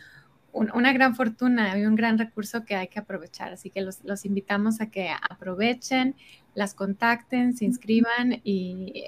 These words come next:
aprovechen el, el programa, que en verdad es, es un gran programa. Y bueno, también nuestros colegas acá en, en Juntos y en el Centro Médico de la Universidad de Kansas,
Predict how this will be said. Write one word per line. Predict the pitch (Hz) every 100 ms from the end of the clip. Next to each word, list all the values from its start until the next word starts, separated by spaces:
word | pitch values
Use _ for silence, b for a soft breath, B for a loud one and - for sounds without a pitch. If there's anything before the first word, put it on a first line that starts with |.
| -
aprovechen | 196 - 196 202 208 220
el, | 196 -
el | 196
programa, | - 196 185 196 196 196
que | 190
en | 180
verdad | 180 185 185
es, | 185 - -
es | 190
un | 202
gran | 196 196 196
programa. | 208 190 190 190 190 B B B B B _
Y | 254
bueno, | 302 330
también | 339 302 277 294 -
nuestros | 262 269 262 254 254 220
colegas | - 262 254 247 254 254
acá | 247 - 226 240 254
en, | - 208 196 190
en | 214 196
Juntos | 269 277 254 262
y | 240
en | 202
el | 208
Centro | 233 220 233
Médico | 226 220 220
de | 233
la | 208
Universidad | 196 190 - 202 208
de | 220
Kansas, | 220 247 254 247 240 -